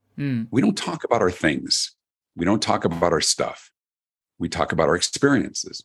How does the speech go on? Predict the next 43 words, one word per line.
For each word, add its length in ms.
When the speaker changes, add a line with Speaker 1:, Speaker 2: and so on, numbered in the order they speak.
Speaker 2:
We 300
talk 200
Speaker 1:
Yes. 0
Speaker 2:
about, 200
"Oh, 140
yeah, 260
well, 260
you 300
were 120
the 100
one 640
when 160
we 100
were, 80
like, 220
nine 400
years 240
old, 280
you 200
were 100
the 100
one 180
that 120
mom 320
always," 460
what, 140
right? 260
We're 100
having 300
that, 220
that 220
conversation. 880
Speaker 1:
Yeah. 260
Speaker 2:
Or 500
it's, 140
"Remember 440
the 80
time," 460
right? 320
And 100
it's 140
maybe 260
a, 60